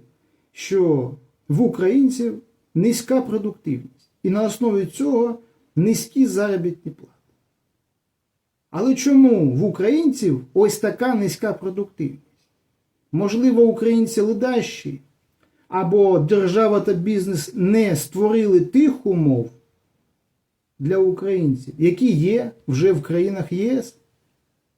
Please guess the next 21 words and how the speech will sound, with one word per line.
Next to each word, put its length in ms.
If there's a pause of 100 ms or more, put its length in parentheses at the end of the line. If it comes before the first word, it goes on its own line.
(180)
Давайте 440
розберемось 720
і 60
скажемо, 680 (880)
а 100
хто 280
винен 540
в 80
тому, 440
що 500
в 140
українців 720 (1500)
такі 360
низькі 420
заробітні 560
плати? 220 (720)
Про 180
що 280
заявляє 640
Данила 420
Гетманцев? 580